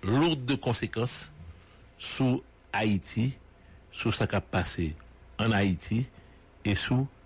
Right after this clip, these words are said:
qui jan pour nous sortir dans cette année là. Donc, faut nous garder pour nous, ouais, qui c'est qu'a fait.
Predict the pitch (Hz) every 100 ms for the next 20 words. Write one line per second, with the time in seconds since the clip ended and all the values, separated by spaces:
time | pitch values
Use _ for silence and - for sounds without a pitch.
0 | - - - - - 98 87 117 117 -
1 | - - - - - - - - - -
2 | - - - - - - - - - -
3 | - - 101 95 - 92 - 98 90 -
4 | - 98 92 85 80 65 - - - -
5 | - - - - - - - - - -
6 | - - - - - - - - - -
7 | - - - - - - - - - -
8 | - - - - - - - - - -
9 | - - - - - 107 156 - - -
10 | - - - - 131 123 107 101 110 107
11 | 101 92 110 120 - - - - - -
12 | - - 131 - 104 - - - - -